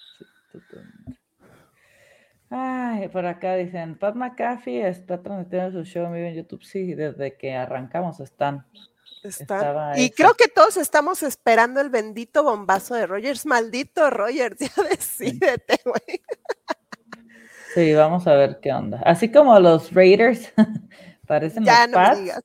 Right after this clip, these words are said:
Speaker 1: este, ahora los Jets van a parecer
Speaker 2: Jets
Speaker 1: los
Speaker 2: van a ser los
Speaker 1: Packers, pero
Speaker 2: Packers.
Speaker 1: bueno.
Speaker 2: Te-, pero ¿te has dado cuenta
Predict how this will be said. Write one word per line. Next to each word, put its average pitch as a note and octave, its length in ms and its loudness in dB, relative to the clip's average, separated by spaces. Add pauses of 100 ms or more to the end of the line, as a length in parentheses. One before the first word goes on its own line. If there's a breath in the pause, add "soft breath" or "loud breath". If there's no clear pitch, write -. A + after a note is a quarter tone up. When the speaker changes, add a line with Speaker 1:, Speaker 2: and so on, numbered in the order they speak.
(300)
Speaker 1:
este, E3+ 1080 -2
ahora F#3 320 4
los E3 320 -2
Jets F3+ 200 -2
van F3+ 160 0
a D#3+ 60 -4
parecer E3 260 0
Speaker 2:
Jets D#3+ 100 -4
Speaker 1:
los D#3+ 100 -4
Speaker 2:
van G#3 100 -6
a - 20 -10
ser G3+ 200 -2
los F3+ 200 -8
Speaker 1:
Packers, G3 200 -8
pero C3 120 -8 (140)
Speaker 2:
Packers. C3+ 60 -6
Speaker 1:
bueno. - 1120 -16
Speaker 2:
Te-, D#4 100 -2
pero D4+ 200 4
¿te G#4 100 2
has G#4 80 4
dado A4 160 4 (120)
cuenta F4+ 460 2